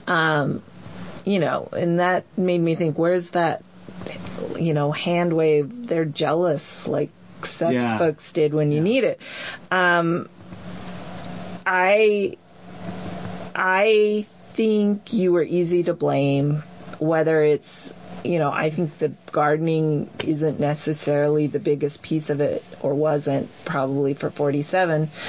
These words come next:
Speaker 1: but I think it was a lot of little things that created some founder syndrome. And I, I think there are things we could have done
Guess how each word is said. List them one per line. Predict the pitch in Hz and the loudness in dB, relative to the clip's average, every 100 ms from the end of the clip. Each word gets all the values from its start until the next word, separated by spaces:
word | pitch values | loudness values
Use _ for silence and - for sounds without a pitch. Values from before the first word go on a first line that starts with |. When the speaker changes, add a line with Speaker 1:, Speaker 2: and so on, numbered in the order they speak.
| - - | -6 -4
Speaker 1:
but | 170 175 | 0 2
I | 180 | 2
think | 202 202 | 2 0
it | 196 | 2
was | 170 160 | 2 2
a | 170 | 2
lot | 160 147 160 180 | 4 4 2 2
of | 175 | 2
little | 156 151 151 147 | 2 4 4 0
things | - 196 233 143 143 151 - - - - - | 0 0 2 2 0 -2 -6 -10 -10 -10 -4
that | 151 | -4
created | - 165 143 143 143 | -2 2 2 2 0
some | 160 151 | -2 0
founder | 151 156 226 175 | 0 2 2 0
syndrome. | 143 - 139 135 - - - 156 - - - - - | -2 -2 0 0 0 0 -2 -4 -10 -12 -10 -10 -6
And | 180 170 170 165 165 - - - | 0 2 2 2 0 -4 -12 -8
I, | - 165 151 - - - - - - - - | -2 -2 -2 -4 -16 -18 -16 -12 -10 -10 -6
I | 170 165 175 190 196 - - - | 0 2 4 2 -2 -14 -20 -2
think | 226 208 196 - - - - - - - - - | 2 2 0 -2 -12 -12 -14 -14 -12 -12 -10 0
there | 170 165 | 2 2
are | |
things | 165 185 180 180 185 180 - - - - - - - - - | 0 0 0 2 0 -2 -4 -8 -8 -10 -10 -8 -8 -10 -4
we | 170 180 | 0 0
could | 170 - 196 | 0 -2 2
have | 208 202 | 2 0
done | 208 196 190 | 0 0 0